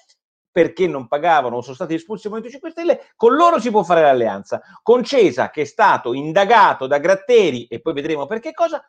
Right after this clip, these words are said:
non si può fare. Ridicoli. Si può fare un'alleanza con Mastella e la signora Mastella, che a suo tempo ebbe un sacco di inchieste che finirono in nulla? Certo che si può fare, ma con Cesa non si può fare.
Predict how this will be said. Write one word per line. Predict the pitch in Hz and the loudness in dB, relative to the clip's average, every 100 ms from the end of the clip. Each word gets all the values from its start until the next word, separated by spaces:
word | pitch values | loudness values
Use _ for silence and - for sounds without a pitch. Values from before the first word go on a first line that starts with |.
| _ | _
non | 196 240 240 | -2 0 0
si | - 156 | -4 -8
può | 139 | -8
fare. | - 95 98 - _ | -6 -6 -6 -10 _
Ridicoli. | 127 196 226 - _ 113 175 185 120 - 165 143 160 117 - - | -2 -2 -2 -10 _ -6 -2 -2 -6 0 2 2 0 -4 -10 -20
Si | - | -4
può | 143 165 | -2 4
fare | 269 196 | 4 4
un'alleanza | 143 147 156 143 151 | -2 -2 -2 -2 -6
con | 147 | -6
Mastella | 143 135 165 156 151 | -6 -6 -2 0 0
e | |
la | 147 | -2
signora | 147 156 151 | -4 -4 -2
Mastella, | 147 - 202 156 143 135 214 _ | -4 -2 0 0 0 -2 -4 _
che | 156 | -2
a | |
suo | 117 127 | -2 -2
tempo | 165 170 127 143 | -2 -2 -2 -2
ebbe | 143 135 | -2 -6
un | |
sacco | 131 151 147 | -8 -10 -10
di | 131 | -16
inchieste | 120 160 151 127 | -10 -10 -8 -12
che | 120 | -12
finirono | 143 143 135 | -10 -10 -8
in | 135 139 131 _ | -8 -8 -12 _
nulla? | 117 185 220 175 175 180 - _ _ | -2 2 4 6 4 2 -6 _ _
Certo | - 311 - | 0 0 0
che | 135 | -4
si | 117 | -6
può | 120 | -8
fare, | - 85 85 | -8 -10 -12
ma | 104 127 | -14 -6
con | 277 | -6
Cesa | 233 330 320 | -4 -8 -8
non | 175 139 | -14 -14
si | 135 | -14
può | 113 | -12
fare. | 92 90 | -12 -14